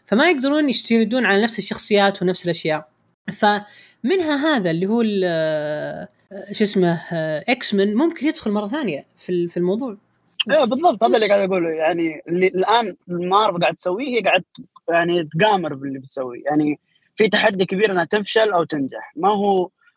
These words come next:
Speaker 2: ما إحنا راح نشوف
Speaker 1: مم.
Speaker 2: إند جيم قريب، ما راح نشوف
Speaker 1: لا، لا، لا، لا.
Speaker 2: مسلسلات، أفلام،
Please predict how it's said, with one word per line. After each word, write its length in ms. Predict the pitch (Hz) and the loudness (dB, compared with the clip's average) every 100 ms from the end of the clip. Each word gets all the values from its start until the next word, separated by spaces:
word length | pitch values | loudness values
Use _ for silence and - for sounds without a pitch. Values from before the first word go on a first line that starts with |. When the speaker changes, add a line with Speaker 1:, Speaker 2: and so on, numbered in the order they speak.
| - | -6
Speaker 2:
ما 160 | 170 190 | 0 0
إحنا 200 | 202 180 | 0 0
راح 180 | 165 | 0
نشوف 500 | 180 160 180 180 180 | -4 -4 -2 0 0
Speaker 1:
مم. 200 | 220 190 170 - | -2 -6 -8 -2
Speaker 2:
إند 220 | 175 160 | 0 0
جيم 280 | 156 170 165 | 0 0 2
قريب، 340 | 147 143 131 - | 0 -2 -4 -4
ما 100 | 165 | 0
راح 140 | 170 170 | 0 0
نشوف 460 | 170 - 175 170 | -2 0 0 2
Speaker 1:
لا، 40 | 175 | 2
لا، 60 | |
لا، 80 | 226 | 0
لا. 40 | 160 | 0
Speaker 2:
مسلسلات، 380 | 156 160 170 160 156 | 0 2 2 2 -2
أفلام، 560 | - 175 180 175 156 | 0 2 0 0 -6